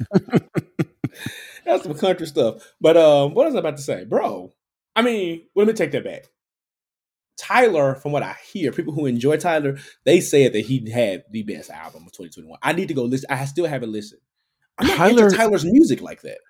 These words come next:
Speaker 2: So Tyler is one of those, Tyler is the nerdy kid, but that's also cool kid, but that's also like, "I'm gonna do whatever I wanna do."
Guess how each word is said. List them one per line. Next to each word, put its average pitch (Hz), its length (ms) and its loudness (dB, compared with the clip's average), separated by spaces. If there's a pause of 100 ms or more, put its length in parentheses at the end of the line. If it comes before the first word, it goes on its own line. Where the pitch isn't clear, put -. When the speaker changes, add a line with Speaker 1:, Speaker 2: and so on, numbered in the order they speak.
(240)
Speaker 2:
So - 120 -6
Tyler 269 440 0
is 147 160 2
one 131 240 0
of 131 100 0
those, 110 500 0
Tyler 170 440 0
is 117 340 2
the 98 440 -4
nerdy 113 680 -4
kid, 120 540 2
but 90 140 2
that's 92 160 2
also 107 340 2
cool 120 400 2
kid, 113 480 2
but 95 60 0
that's 92 140 -2
also 107 360 2
like, 90 240 -4
"I'm 110 80 -2
gonna 110 140 -2
do 101 160 -4
whatever 101 240 -2
I - 20 -4
wanna 107 240 -2
do." 135 180 -2